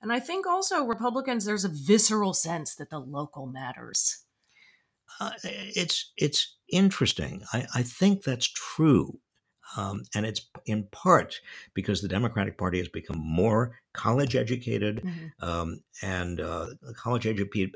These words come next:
Speaker 2: educated people, the, the data show, tend to think about the big national issues and worry about the big national issues and less about the local issues.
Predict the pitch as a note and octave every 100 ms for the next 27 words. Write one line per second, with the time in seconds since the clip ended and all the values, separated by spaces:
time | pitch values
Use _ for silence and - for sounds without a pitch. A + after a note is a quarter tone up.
0 | A2+ A2 A2+ G#2+ G2 E2+ F3 A3+ F2 F2+
1 | A#2 G#2+ G#2+ G2 F#2+ F#2+ G#2 D#3 G3 -
2 | E2+ D#2 F#2 - - - D3+ E3+ D#3 C3+
3 | A#2+ - C3 C3 A#2 A#2+ A#2 A#2 - -
4 | - - - A2+ B2 G#2 C#3+ C3+ A#2 A#2
5 | B2 A2 F#3+ F#3+ D3+ C#3+ C3 G#2+ F#2+ F#2
6 | C#3 B2 A2+ G2 G#2 G#2 G#2+ G2+ F#2+ G2
7 | F#2 F#2+ - - - G2 F#2+ G#2+ C#3 -
8 | - G#2+ F2+ F2 F2+ - _ _ G#2 B2
9 | G3 F#3+ B2 - - D2+ -